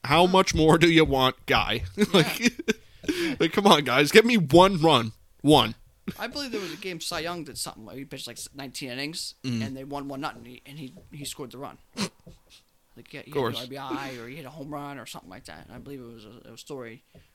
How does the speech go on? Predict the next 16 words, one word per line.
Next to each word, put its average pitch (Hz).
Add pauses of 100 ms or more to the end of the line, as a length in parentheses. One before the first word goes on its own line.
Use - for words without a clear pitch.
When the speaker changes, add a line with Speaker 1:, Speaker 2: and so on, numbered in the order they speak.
(120)
Speaker 2:
uh, 127
along 123
those 143
lines. 71
But 131
that, 156
that's, - (580)
I 165
mean, 147
you 147
just 147
pitch 147
and 139
pitch 131
and -
pitch, -